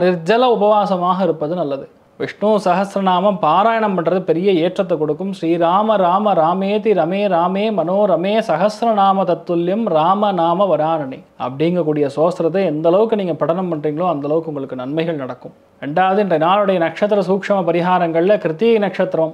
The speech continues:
அப்படிங்கிறது சூரியனுடைய நட்சத்திரம். யாருக்கெல்லாம் அப்பா மூலியமா, அரசாங்கத்தின் மூலியமா, மூத்த ப-, பையன் மூலியமாக, மாமனார் மூலியமாக, உங்க boss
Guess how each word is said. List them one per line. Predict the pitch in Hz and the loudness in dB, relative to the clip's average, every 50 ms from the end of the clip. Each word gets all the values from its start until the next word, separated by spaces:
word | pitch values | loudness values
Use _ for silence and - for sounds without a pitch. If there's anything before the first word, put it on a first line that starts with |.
| - - | -8 -14
அப்படிங்கிறது | 151 147 160 165 160 156 156 180 208 196 - | -6 -2 -2 0 0 0 0 0 0 -2 -2
சூரியனுடைய | - 208 226 233 226 220 208 185 170 165 175 190 190 165 | -2 0 2 2 4 2 2 2 0 0 0 2 0 0
நட்சத்திரம். | 147 - - 170 160 165 156 139 131 131 | -2 -4 -6 -10 -8 -6 -6 -6 -6 -4
யாருக்கெல்லாம் | 131 139 165 190 180 - 175 170 196 214 214 - - - _ - 139 135 | -4 -2 0 0 0 -2 0 0 0 -2 -2 -4 -12 -20 _ -8 -8 -8
அப்பா | 135 - 202 208 208 202 190 | -4 0 2 2 2 2 2
மூலியமா, | 190 180 180 180 208 220 220 196 | 2 2 2 2 2 2 2 2
அரசாங்கத்தின் | 185 180 - 220 214 208 202 180 190 180 175 170 170 | 2 2 0 2 2 2 2 2 0 -2 0 0 -2
மூலியமா, | 165 160 160 160 196 214 202 180 185 | -2 -2 0 0 0 0 0 0 -2
மூத்த | 208 214 214 - 208 170 - - | -2 0 0 0 -2 0 0 0
ப-, | 156 165 180 165 - 156 | 0 0 0 -2 -2 -2
பையன் | 156 175 196 233 226 202 185 | 0 0 0 0 -2 -2 -2
மூலியமாக, | 180 175 170 165 151 147 135 131 147 160 165 - - - 139 147 | -2 0 0 0 -2 -4 -6 -8 -10 -12 -12 -14 -14 -10 -4 0
மாமனார் | 160 185 202 214 233 233 233 233 220 202 185 185 | 0 2 2 2 2 2 2 2 0 0 0 0
மூலியமாக, | 175 175 170 156 147 139 135 131 151 151 147 - - 151 | 0 0 0 -2 -2 -4 -6 -6 -6 -6 -6 -6 -6 -4
உங்க | 165 165 151 139 156 | -2 0 2 2 2
boss | 170 202 240 233 - - | 2 2 2 0 -2 -4